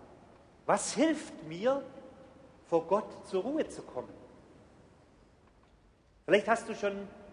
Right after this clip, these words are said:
eine Plattform entdeckt. Vielleicht hast du ein Werkzeug entdeckt, das dir hilft. Dann mach da weiter. Wenn du noch keins entdeckt hast, probier das Tagebuchschreiben aus.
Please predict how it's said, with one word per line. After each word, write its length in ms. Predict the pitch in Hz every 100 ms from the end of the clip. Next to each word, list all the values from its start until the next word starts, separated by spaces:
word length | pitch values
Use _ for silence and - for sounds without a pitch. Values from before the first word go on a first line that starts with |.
| -
eine 160 | 143 156
Plattform 520 | - 214 - 202 190
entdeckt. 460 | 156 208 202 - - - - - - - - - - - - - - -
Vielleicht 180 | 170
hast 180 | 208 202
du 40 | 202
ein 180 | 175 165
Werkzeug 520 | 214 247 - 208 196
entdeckt, 440 | 175 202 - - - - - - -
das 200 | 135 -
dir 140 | 175
hilft. 380 | 156 208 175 - - - - - - - - - - -
Dann 120 | 123
mach 160 | 131 135
da 160 | - 165
weiter. 320 | 214 233 120 - - - - - - - - - - - _
Wenn 100 | 147
du 60 | 151
noch 120 | 151
keins 340 | 185 269 285
entdeckt 380 | 214 151 156 -
hast, 240 | 131 - - - - - - - - -
probier 380 | 131 156 175 175 - - - - - -
das 140 | -
Tagebuchschreiben 720 | - 151 156 131 - 139 131 131
aus. 440 | 135 101 -